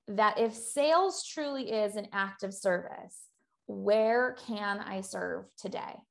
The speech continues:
And it may not be technically, eh, r-, r-, exactly related to your business, like how Angela was giving me an example about being in the Facebook group and talking about, like, how you got your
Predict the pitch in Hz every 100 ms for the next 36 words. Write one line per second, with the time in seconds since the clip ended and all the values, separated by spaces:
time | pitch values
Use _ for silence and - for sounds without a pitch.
0 | _ _ _ _ 226 240 - 226 226 254
1 | 311 349 302 277 285 185 196 269 202 160
2 | - - _ _ - - 269 254 196 175
3 | 165 160 - _ _ _ _ _ _ _
4 | - - _ - 226 - - 202 - 214
5 | - 214 240 233 240 240 208 202 190 190
6 | 180 - - 202 190 185 196 190 190 180
7 | 190 196 240 269 339 - - _ _ _
8 | 220 208 220 190 202 202 202 196 196 190
9 | 190 190 190 190 185 180 190 190 185 196
10 | 196 190 196 190 180 - 202 196 190 196
11 | 185 - 185 190 185 180 175 190 - -
12 | 196 196 190 185 185 - 190 180 180 -